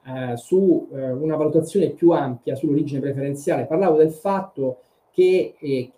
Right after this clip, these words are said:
una preferenza ha senso ed è condizionata dal paese di destinazione, perché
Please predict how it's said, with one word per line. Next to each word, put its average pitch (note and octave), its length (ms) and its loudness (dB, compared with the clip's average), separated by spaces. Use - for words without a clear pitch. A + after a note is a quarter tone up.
una E3+ 600 -2
preferenza D#3 920 -2
ha D#3+ 120 -8
senso G#3 840 -2
ed E3 80 2
è D#3+ 160 2
condizionata E3 760 -2
dal C#3 220 -2
paese C#3 280 -2
di B2+ 120 -2
destinazione, B2 880 -6
perché D3+ 400 -2